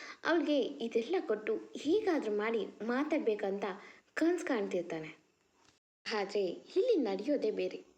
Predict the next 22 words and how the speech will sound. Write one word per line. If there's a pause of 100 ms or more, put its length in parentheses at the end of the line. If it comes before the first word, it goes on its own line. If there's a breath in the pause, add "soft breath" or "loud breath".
(180)
ದೇವಕಿಯವರು (300 loud breath)
ವಿಕಾಸ್
ರೂಮ್
ಕ್ಲೀನ್
ಮಾಡಿ
ಸ್ಟಡಿ
ರೂಮ್
ಕ್ಲೀನ್
ಮಾಡ್ಬೇಕಾದ್ರೆ (200)
ಅಲ್ಲಿ
ಚಂದು (400 loud breath)
ದಿನನಿತ್ಯ
ಬಳಸೋ
ವಸ್ತುಗಳೆಲ್ಲ (140)
ನೋಡಿ (400)
ಏನೋ
ಸರಿ
ಇಲ್ಲ (180)
ಅಂತ (560 loud breath)
ಎಲ್ಲನೂ
ಸರಿಯಾಗಿ
ನೋಡ್ತಾರೆ.